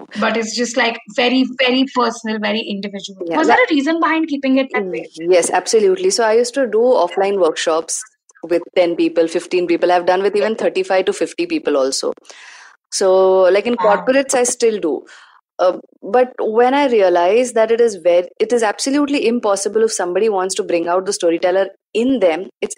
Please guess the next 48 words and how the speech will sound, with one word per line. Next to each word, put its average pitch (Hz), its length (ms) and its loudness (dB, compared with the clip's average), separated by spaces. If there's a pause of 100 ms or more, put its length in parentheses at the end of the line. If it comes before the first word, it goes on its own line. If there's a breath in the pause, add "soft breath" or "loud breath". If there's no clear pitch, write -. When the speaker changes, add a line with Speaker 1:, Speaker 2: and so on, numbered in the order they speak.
(120)
Speaker 2:
impossible 247 480 -2
to 247 100 0
do 180 180 0
it 180 100 -2
in 175 80 -4
a 165 80 -8
group, 143 400 -8 (420)
you 156 100 -4
know. 185 160 -8 (800 loud breath)
It - 240 -4 (100)
needs 247 480 0
Speaker 1:
Correct. - 280 -8
Speaker 2:
very 269 480 2
extreme 277 720 -2
individual 196 500 0
attention 160 640 -4 (760)
that 185 220 -2
they 208 100 6
have 226 200 2
to 220 100 2
give 190 180 0
themselves. 165 720 -2
It - 80 -4
is 214 80 0
not 226 160 2
about 240 180 2
my 175 140 -2
attention, 160 400 -4
actually. - 460 -12 (520)
It 180 120 -4
is 190 80 2
about 196 260 2
their 165 160 2
attention. 147 480 -6
Because 196 380 2
when 190 120 0
you 196 100 0
are 196 80 4
in 202 100 0
a 208 100 -2
Speaker 1:
Yeah. 208 120 -2
Speaker 2:
group, 247 200 4
you 233 100 2
are 220 60 4
looking 208 240 -2
at 214 80 -2
everyone 180 380 0
else 156 320 -6